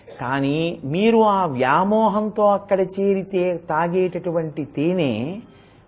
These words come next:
మీకు ప్రమాదం తేనిది అయి ఉండాలి కదా.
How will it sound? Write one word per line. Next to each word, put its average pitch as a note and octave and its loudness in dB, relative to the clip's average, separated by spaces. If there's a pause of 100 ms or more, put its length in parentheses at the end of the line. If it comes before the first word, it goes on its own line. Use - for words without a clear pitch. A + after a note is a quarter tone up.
మీకు A3+ 0
ప్రమాదం F#3+ -2
తేనిది E3+ 2
అయి D#3+ 2
ఉండాలి E2 -10 (340)
కదా. E3 -2